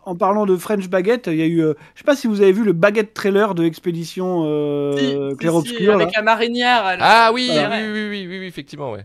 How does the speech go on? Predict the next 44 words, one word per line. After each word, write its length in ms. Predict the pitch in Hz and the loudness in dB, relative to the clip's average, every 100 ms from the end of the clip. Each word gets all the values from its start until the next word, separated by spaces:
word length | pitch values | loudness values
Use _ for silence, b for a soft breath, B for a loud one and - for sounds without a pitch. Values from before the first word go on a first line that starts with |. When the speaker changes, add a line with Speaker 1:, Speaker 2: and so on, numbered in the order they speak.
| - | -10
Speaker 3:
Ouais, 80 | 143 | -4
ouais, 200 | 151 151 | -2 -2
ouais. 160 | 131 - - | -4 -8 -10
Speaker 1:
Ah 80 | 190 | -6
ouais. 260 | 170 165 185 - _ - | -6 -8 -14 -20 _ -4
Speaker 3:
Ah, 140 | 151 - | -4 -2
et, 80 | 131 | -6
<laughs> 240 | - - | -6 -8
ah 80 | 143 | -6
oui, 160 | 156 | -4
Speaker 2:
Ouais, 300 | 143 - 151 - | -4 -4 -4 -2
Speaker 3:
<laughs> 60 | |
non, 80 | 156 | -2
Speaker 2:
un 20 | |
Speaker 3:
le 80 | 156 | 0
Speaker 2:
beau, 80 | 254 | 0
Speaker 3:
chat 100 | 190 | -2
Speaker 2:
un 20 | |
Speaker 3:
en 20 | - | -2
Speaker 2:
beau 80 | - | -4
Speaker 3:
feu. 60 | - | -6
Speaker 2:
casting 300 | 285 294 233 | -8 -10 -10
vocal. 300 | 220 190 190 _ _ _ _ 127 | -10 -14 -18 _ _ _ _ -10
Speaker 3:
Ouais. 200 | 131 123 | -8 -4
Speaker 1:
Ouais, 160 | 208 | 2
ouais, 140 | 220 220 | 4 4
ouais, 240 | 208 202 | 4 2
ouais, 60 | 180 | -2
carrément. 220 | 165 156 | -4 -2
Speaker 3:
Ouais, 60 | 156 | 0
ouais, 40 | |
le 80 | 151 | 0
Clair 160 | 143 147 | 0 -2
Obscur, 240 | 135 165 | 0 -4
ouais, 100 | 147 | -4
ça 120 | 131 | -4
a 20 | 123 | -4
l'air 100 | 117 | -4
de 40 | |
pas 100 | 127 | -6
mal 160 | 120 107 | -6 -6
aussi, 280 | 101 - 104 | -10 -14 -20
ça, 180 | 101 | -18
ça, 100 | 101 | -16